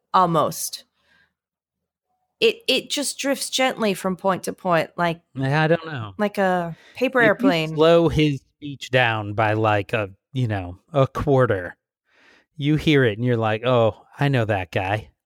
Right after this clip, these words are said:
Speaker 1: All he
Speaker 2: I've been, I've been trapped with that guy before."
Speaker 1: You know why? 'Cause he hasn't done this. Just, Shh, shh, shh. Let me tell you, I have to tell you something.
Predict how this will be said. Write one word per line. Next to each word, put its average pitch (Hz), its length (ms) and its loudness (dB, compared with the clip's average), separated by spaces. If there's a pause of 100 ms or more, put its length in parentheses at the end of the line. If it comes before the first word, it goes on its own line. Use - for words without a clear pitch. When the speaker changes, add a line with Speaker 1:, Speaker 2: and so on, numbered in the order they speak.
Speaker 1:
All 370 160 4
he 381 200 -2
Speaker 2:
I've - 60 -8
been, 120 340 0 (520)
I've 170 80 2
been 143 140 0
trapped - 460 0
with 131 160 0
that 120 220 0
guy 113 180 2
before." 110 640 -2
Speaker 1:
You 247 100 -4
know 262 140 4
why? 262 220 4
'Cause 240 200 -2
he 254 80 0
hasn't 240 280 0
done 214 180 2
this. 170 260 -2
Just, 170 160 -10 (120)
Shh, - 300 -2 (260)
shh, - 300 -2 (220)
shh. - 360 -2 (380)
Let 190 120 0
me 220 80 2
tell 214 220 -2
you, 165 120 -6 (380)
I - 40 -6 (160)
have 180 100 -4
to 196 220 0
tell 196 180 2
you 185 160 2
something. 165 640 -2